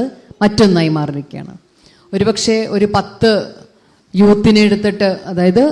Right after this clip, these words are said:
യൂത്ത് നമ്മൾ പറഞ്ഞാൽ ഇരുപതോ ഇരുപത്തിയഞ്ചോ വയസ്സ് അല്ലെങ്കിൽ മുപ്പത് വയസ്സ് വരെയുള്ള, ആ, അല്ലെങ്കിൽ മുപ്പത്തിയഞ്ച് വയസ്സ് വരെയുള്ള പിള്ളേരെ എടുത്ത് നമ്മൾ ചോദിക്കുകയാണ് എന്താ ചെയ്യേണ്ടതെന്ന് ചോദിക്കുമ്പോൾ, ഒരു അന്ന് പറഞ്ഞിരുന്ന, അതായത് സ്വാതന്ത്ര്യ സമര കാലഘട്ടത്തിലുള്ള അവരുടെ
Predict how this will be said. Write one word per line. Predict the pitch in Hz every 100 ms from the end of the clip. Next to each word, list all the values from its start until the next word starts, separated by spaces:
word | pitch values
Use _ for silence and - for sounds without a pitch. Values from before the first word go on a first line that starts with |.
| - 214
യൂത്ത് | 226 226 240
നമ്മൾ | 240 226
പറഞ്ഞാൽ | 220 214 233
ഇരുപതോ | 220 208 214 214
ഇരുപത്തിയഞ്ചോ | 208 208 202 208 190
വയസ്സ് | 190 180 202
അല്ലെങ്കിൽ | 190 190
മുപ്പത് | 190 202
വയസ്സ് | 190 190 196
വരെയുള്ള, | 196 185 185 185 - _ _ 170
ആ, | 170 170 165
അല്ലെങ്കിൽ | 165 175 180
മുപ്പത്തിയഞ്ച് | 175 180 185 180
വയസ്സ് | 175 185
വരെയുള്ള | 180 175 175
പിള്ളേരെ | 175 170 180 180
എടുത്ത് | 170 170
നമ്മൾ | 165 170 170
ചോദിക്കുകയാണ് | 160 160 170 185 156 160 170 - _ _ -
എന്താ | 170 190
ചെയ്യേണ്ടതെന്ന് | 190 190 175 175 175 180 180
ചോദിക്കുമ്പോൾ, | 165 165 160 170 180 - _ -
ഒരു | 202 220 - - _ 202
അന്ന് | 220 240 262
പറഞ്ഞിരുന്ന, | 247 214 220 190 160
അതായത് | 143 185 214
സ്വാതന്ത്ര്യ | 196 180 190 208 214
സമര | 196 196 196
കാലഘട്ടത്തിലുള്ള | 180 180 185 190 190 202 185 180 233 - - - -
അവരുടെ | 190 185